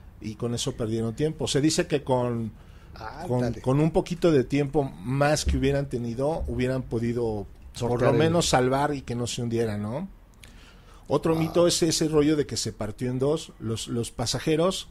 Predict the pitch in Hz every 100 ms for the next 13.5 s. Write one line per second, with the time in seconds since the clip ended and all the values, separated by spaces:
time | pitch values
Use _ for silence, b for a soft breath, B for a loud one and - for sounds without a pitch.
0 | - - - 143 143 147 110 123 214 -
1 | 131 107 101 95 98 95 87 - - 110
2 | 117 127 156 139 131 - 110 - - 110
3 | - 104 147 156 160 165 160 147 165 143
4 | 131 143 - 123 120 120 120 - 160 -
5 | 123 B B B B - 131 139 160 180
6 | 185 170 170 160 131 131 123 139 147 151
7 | 139 131 135 131 131 127 127 - - 110
8 | - 127 123 113 - - - - - -
9 | 104 92 92 123 120 127 131 135 127 110
10 | 95 - 110 107 104 113 107 104 - 104
11 | 98 80 80 117 131 123 - 127 117 110
12 | 117 113 113 110 110 117 107 - 92 -
13 | 90 107 101 104